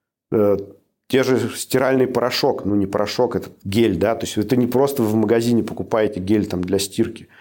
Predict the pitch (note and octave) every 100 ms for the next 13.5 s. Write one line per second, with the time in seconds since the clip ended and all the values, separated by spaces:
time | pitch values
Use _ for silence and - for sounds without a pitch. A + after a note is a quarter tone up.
0 | - F2+ G#2 - - - B2+ C3 C3 A#2
1 | G#2 G2 G2+ A#2 A2+ F#2+ A2+ A2 G#2 G2+
2 | A2+ G#2+ A2 G#2+ G2+ - A#2 - G#2 G2+
3 | G2+ - A#2 A#2 F#2+ F#2+ - G#2+ - -
4 | G#2 G2+ - - A#2 G#2+ A2 - - -
5 | F2+ A2+ A2 G#2 C#3+ C3 A#2 A#2 G#2+ G#2
6 | F#2+ F2+ - _ - G#2+ G2 G2 - -
7 | _ _ _ - _ _ - - A#2 B2
8 | G#2+ G2 G2+ G2+ A#2+ A2+ - - F#2+ -
9 | G#2 - G2+ A2+ G#2+ G2+ F#2+ G2 G#2+ G#2
10 | G#2 G2+ F#2 - G#2 G2+ C3+ C#3+ C3+ -
11 | A2+ G#2 G2 G2 G2+ F#2+ - G2+ G#2 F2
12 | E2+ G#2 A#2+ A2+ C#3 C#3+ - A2+ G#2+ F#2+
13 | A#2+ - A2 - -